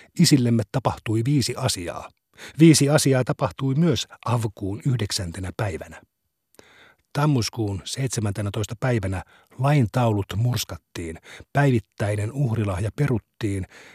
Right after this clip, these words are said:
Jerusalemin kaupungin muurit murrettiin, apostemus poltti Tooran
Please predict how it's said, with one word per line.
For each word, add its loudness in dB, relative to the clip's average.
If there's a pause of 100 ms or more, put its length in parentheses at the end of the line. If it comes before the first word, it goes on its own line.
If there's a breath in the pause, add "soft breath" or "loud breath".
(140 loud breath)
Jerusalemin 6
kaupungin 2
muurit 2
murrettiin, -2 (420 soft breath)
apostemus 2 (140)
poltti 0
Tooran -2